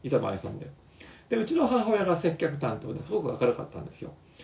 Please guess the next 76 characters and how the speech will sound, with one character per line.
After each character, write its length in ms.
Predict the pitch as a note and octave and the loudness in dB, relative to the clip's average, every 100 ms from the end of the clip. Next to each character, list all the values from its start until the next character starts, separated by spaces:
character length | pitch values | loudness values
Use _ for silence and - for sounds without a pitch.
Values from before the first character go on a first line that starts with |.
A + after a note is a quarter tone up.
| - - - - | -20 -20 -20 -4
で、 300 | C4+ A#3+ F#3 - | 2 6 4 4
兄 100 | D#4+ | 6
弟 280 | G#4 F#4 D#3 | 8 8 6
も 100 | D#3+ | 4
あ 20 | |
ん 60 | C#3 | 6
ま 60 | |
り 100 | C#3 | 6
ね、 220 | D3+ D#3+ - | 6 2 -2
え 380 | C3+ B2 A#2 B2 | -2 0 0 0
ー、 80 | D3 | 4
喋 100 | C#3+ | 4
る 80 | - | 4
タ 120 | C3 | 2
イ 60 | |
プ 80 | - | 2
で 80 | G2+ | -4
は 60 | F#2+ | -4
な 120 | F#2+ | -6
い 80 | - | -6
し、 220 | G#2+ E3 | -4 2
兄 100 | A#3+ | 4
弟 140 | A#3 | 6
間 260 | A3 G3 B2 | 4 4 0
の 200 | G2 D#3 | 0 -4
会 220 | C3 A2 | 0 0
話 100 | A2+ - | 0 0
あ 100 | A3 | 2
ん 60 | |
ま 80 | E4 | 2
り 80 | D4+ | 0
な 100 | D4 | 2
か 120 | D#3+ | 2
っ 80 | - | 0
た 80 | - | -4
ん 60 | - | -10
で 60 | |
す 60 | - | -6
け 60 | |
ど、 200 | A3+ A#3 F#3+ | -4 -2 2
で 60 | |
も 100 | G3 | 2
母 280 | C#3 F3 B3 | 2 2 2
親 200 | C4 B3 | 2 2
が 80 | A3 | 0
い 80 | F#3+ | 0
て 100 | G#3 | 2
く 80 | |
れ 60 | F#3 | 2
た 140 | E3+ | 2
お 140 | C#3 C#3 | 0 -4
か 140 | - | -6
げ 80 | B2+ | -2
で、 280 | C3 B2 - - - D3+ | 4 2 2 -12 -14 -4
う 40 | |
ち 100 | E3+ | 2
の 80 | F#3+ | 2
中 200 | A3+ E3 | 4 2
っ 80 | - | 2
て 80 | |
す 120 | - D#3+ | 4 4
ご 100 | F#3+ | 6
く 80 | - | 4
明 80 | - | 4
る 60 | - | 0
か 80 | - | 0
っ 60 | |
た 80 | - | -8
ん 80 | - | -14
で 80 | - | -12
す 60 | |
よ 80 | - | -8
ね。 240 | A#2+ B2 - - - - - | -6 -6 -10 -20 -20 -20 -8
な 80 | A#3+ | -2
の 80 | |
で、 380 | E3 F3 C3 - | 4 4 4 0